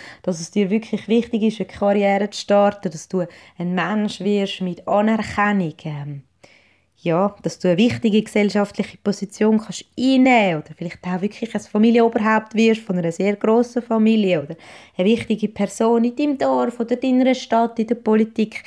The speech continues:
wie auch immer. Ja, jetzt möchte ich dir noch, ich habe etwas Schönes, ähm, gefunden im Internet und möchte es ein bisschen mit meinen eigenen Worten nochmal neu,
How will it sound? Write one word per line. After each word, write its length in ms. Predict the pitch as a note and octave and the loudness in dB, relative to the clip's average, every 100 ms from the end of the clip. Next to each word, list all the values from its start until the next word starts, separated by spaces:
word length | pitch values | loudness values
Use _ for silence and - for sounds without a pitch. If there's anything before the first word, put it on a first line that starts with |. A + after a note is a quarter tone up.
| - - - | -18 -18 -4
wie 240 | F#3 A3+ | 2 4
auch 180 | G3+ G3+ | 6 4
immer. 480 | G3+ G#3 A3 F#3 D3 C3 _ _ _ _ _ _ _ _ _ | 4 4 4 2 -2 -10 _ _ _ _ _ _ _ _ _
Ja, 560 | G3 F#3 D4+ C#4 A3 F#3 | -4 0 2 4 2 2
jetzt 240 | G#3 C4 | 0 0
möchte 360 | C#4 C#4+ G#4 - | 0 0 -2 -6
ich 80 | - | -4
dir 200 | - C4+ | 0 4
noch, 200 | A#3+ C#4 | 4 2
ich 100 | D4 | 4
habe 140 | A3 | 4
etwas 360 | A3 - G#3+ - | 4 0 -4 0
Schönes, 380 | G#3 A#3+ B3 A#3+ | 2 4 4 2
ähm, 440 | G#3+ G3+ G#3 G3+ F3 - _ _ - | 2 4 6 4 0 -14 _ _ -20
gefunden 840 | - - - A3+ B3 C4 A3 A3 A#3+ - - - - | -20 -14 0 4 6 6 6 4 2 -2 -20 -20 -4
im 160 | G#3+ A3 | 0 0
Internet 840 | - A#3 C4 C4 A#3 A3 - - | 2 0 2 2 4 2 0 2
und 160 | G#3+ G3 | 2 2
möchte 180 | G3+ - | 0 -4
es 140 | - | -6
ein 40 | |
bisschen 220 | G#3+ G#3 G3+ | 0 4 2
mit 160 | F#3+ | 2
meinen 280 | G3 A3+ A#3+ | 4 6 6
eigenen 600 | F#3+ F3+ A3 A3+ G#3+ G3+ | 2 0 0 2 2 2
Worten 440 | E3+ F#3 G3+ - G3 | 0 0 0 -2 -2
nochmal 400 | F#3 F3 F3 E3+ | -2 -2 -4 -4
neu, 560 | E3+ E3 F3+ F#3+ F#3+ | 0 0 2 0 -2